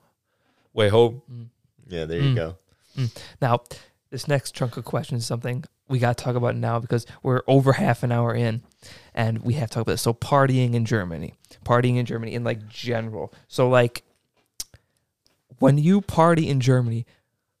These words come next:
Speaker 2: where do you usually go? Are you at someone's, are you at someone's house? You at a club? You at a bar? Wh-, what is going on, like, in the average night?
Speaker 1: So, as a student, so when we all turned eighteen,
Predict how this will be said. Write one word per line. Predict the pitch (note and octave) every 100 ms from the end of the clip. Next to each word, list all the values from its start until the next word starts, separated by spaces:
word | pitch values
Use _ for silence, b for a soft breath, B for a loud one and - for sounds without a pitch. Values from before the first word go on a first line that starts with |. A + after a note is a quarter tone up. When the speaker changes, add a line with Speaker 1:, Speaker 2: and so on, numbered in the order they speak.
| _
Speaker 2:
where | C3+ C3 E3+ G3+
do | D#3+ D#3
you | D3+
usually | C#3 C3+ D3+ C#3+ B2
go? | A2+ A2 C3 D3+ D#3+
Are |
you | C#3+ B2+
at | C#3+
someone's, | C#3+ C3 B2+
are |
you | C3 C3
at | -
someone's | - B2+ A#2
house? | C#3+ D#3 -
You |
at | B2
a |
club? | A2+ - C#3+ C#3
You |
at | B2
a |
bar? | A2+ C3 C#3+
Wh-, | C#3+ C3+
what | C3+ D3
is | D#3+ C#3
going | C3+ C#3 B2+ - _ _
on, | B2 C3+ A#2+ G#2
like, | G#2+
in | -
the | A2+
average | A#2 A2 G#2 G2+
night? | G#2 A2 - -
Speaker 1:
So, | - C#3+ C#3+ C#3+ C#3 C#3+ _ _ _ _ _ -
as | C#3+ C#3
a | D3 B2+
student, | - - F#3+ F#3
so | C#3+ B2+ B2 A#2
when | A#2 C3+
we | C3 C3
all | B2+ B2
turned | - B2+ A#2+
eighteen, | C3 D3 E3+ E3+ E3+